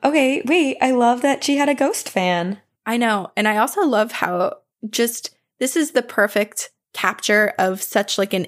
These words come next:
Speaker 2: angsty, moody teen, you know, to, to,
Speaker 1: Mm-hmm.
Speaker 2: to see your dad coming up to listen to you play and you're like, "Ugh, I'm not gonna look up." And then you
Speaker 1: <laughs>
Speaker 2: finish and you're like, "How was that?" <laughs> Like,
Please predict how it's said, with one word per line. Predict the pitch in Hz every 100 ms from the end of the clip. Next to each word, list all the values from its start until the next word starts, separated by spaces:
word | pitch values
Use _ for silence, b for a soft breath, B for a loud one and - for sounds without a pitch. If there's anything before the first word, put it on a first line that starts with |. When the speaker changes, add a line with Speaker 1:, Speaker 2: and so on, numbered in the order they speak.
| -
Speaker 2:
angsty, | 208 202 202 - - 214 196 185 175 175 214 _ _
moody | 208 196 196 185 190 196 175 175 170 - - _
teen, | - - 202 175 190 262 277 _
you | 233
know, | 214 190 202
to, | 240 220 196
to, | - 220
Speaker 1:
Mm-hmm. | 208 214
Speaker 2:
to | 185 185
see | 233
your | 262
dad | 240 220 190 196
coming | 202 190
up | -
to | 196
listen | 196 196
to | 208
you | 180
play | - 180
and | 185
you're | 175
like, | 180
"Ugh, | 202 - 113 - _ _ _ -
I'm |
not | 202 -
gonna | - 78
look | - -
up." | 110 208 - _ -
And | 208
then |
you | 208 262
Speaker 1:
<laughs> | 196
Speaker 2:
finish | 196 202
and | 202
you're | 214
like, | 196 -
"How | - - 208 185
was | 190 208
that?" | 180 196 208 131 -
<laughs> |
Like, | 247 -